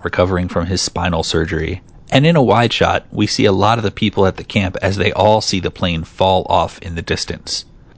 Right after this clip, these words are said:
I could count twenty-five people on screen in the group, but that can't be all of them, so I'm still wondering how many people actually fell through this hole. In the morning, our protagonists decide that they must go find the plane. Lucas goes to his car to get a gun,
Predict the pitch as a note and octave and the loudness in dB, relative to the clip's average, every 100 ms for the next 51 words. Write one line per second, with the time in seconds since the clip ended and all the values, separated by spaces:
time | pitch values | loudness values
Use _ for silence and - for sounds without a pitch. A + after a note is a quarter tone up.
0 | - - A2+ C3 B2 G2 - - A2 C#3 | -12 -2 0 2 2 0 -2 0 0 2
1 | A2+ A#2 - A2 G2 F2+ F2 F2+ - F2 | 2 0 0 0 2 2 2 -2 -2 -2
2 | F2 - F2+ F2 E2+ E2 E2 - - - | -2 -4 -4 -2 -4 -4 -6 -8 -20 -18
3 | - - - - F#3 - - G3 - A2+ | -18 -6 -2 2 0 0 2 2 4 2
4 | G2+ G#2 F2+ - D2+ - - G#2+ A#2+ - | 4 4 2 -4 -10 -8 -2 0 0 0
5 | D#3+ C#3 G#2+ G2 F2+ F2+ - A#2 A2 G2 | 2 4 4 2 -4 -6 -4 -2 0 0
6 | F#2 - F2 - D#2+ - - F2 E2+ E2 | -2 -4 -4 -4 -4 -6 -4 -4 0 0
7 | D#2 - F2+ F2+ - F2 C2+ - - - | 0 -2 -6 -2 2 2 0 -10 -20 -20
8 | - - - - G#2+ G2+ A2+ G#2+ G2+ F#2 | -20 -20 -6 0 2 4 4 4 0 -2
9 | - A2+ G#2+ G#2 F#2+ G2+ F#2+ F#2 F#2 - | 2 2 2 0 2 2 2 -2 -6 -6
10 | - - F2+ F2+ E2+ E2 - - F#2+ - | -10 -4 -2 2 2 0 -2 -4 -2 0
11 | F2+ F2+ D#2+ - - F#2 F2+ - E2 E2+ | 0 0 -2 -4 0 2 2 0 -2 -2
12 | E2 - D#2+ F2+ - - - - - - | -6 -6 -8 -12 -16 -20 -20 -20 -20 -20
13 | - - A2 C3+ B2 G#2+ - F#2 F#2+ F2 | -20 -4 4 4 4 0 2 2 2 -4
14 | E2+ - A2 A2+ F#2+ D#2+ - F#2 G#2 C#3 | -2 0 0 0 -4 -6 -2 0 0 -4